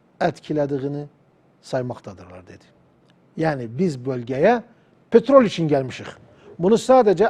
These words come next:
İsmet Paşa demiyor. Dünya basını da bunu demiştir. Bunu Lord Curzon, İngilizlerin petrol için bölgede olduklarını, e, e, nefi edir. E, hiç reddedir özünü.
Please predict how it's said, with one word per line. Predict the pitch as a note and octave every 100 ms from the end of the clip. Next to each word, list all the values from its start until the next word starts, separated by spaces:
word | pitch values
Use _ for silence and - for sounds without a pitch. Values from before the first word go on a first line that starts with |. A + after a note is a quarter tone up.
| -
İsmet | - A3+ A#3
Paşa | G#3 G#3 F#3
demiyor. | C#3+ G2 F#2 _ _ _ _ _ - D3+
Dünya | A3+ C4 C4+ G#3+
basını | G3 - F#3+ F#3
da | D3
bunu | C#3 B2
demiştir. | A#2 G#2 - A2 - _ _ _ -
Bunu | D#3 G3 B3 B3+ - _ _ _ _ _ _ _ - G#3 F#3+
Lord | A#3+ G3 -
Curzon, | A3 G3+ C#3 D#3 A3 C4
İngilizlerin | A3+ F#3+ D3 C#3 D#3 A3+ - _ _ _
petrol | A#3 A3 B3+ A3
için | E3 - G3+
bölgede | G#3 F#3 F3+
olduklarını, | A3+ F#3+ E3+ D#3 E3+ E3+ F#3+ A3 A3 _ _ -
e, | F#3+
e, | G3 G3+ A3+ F#3 - - - A#2 A#2+ B2+ F3+
nefi | C4 D#3+ A#2+
edir. | F#2+ F#2+
E, | A2 D3+ F3+ F3+
hiç | A#3+ -
reddedir | G3+ A#3 D#3+ B2 G#2+
özünü. | G#2+ F#2+ A2 F#3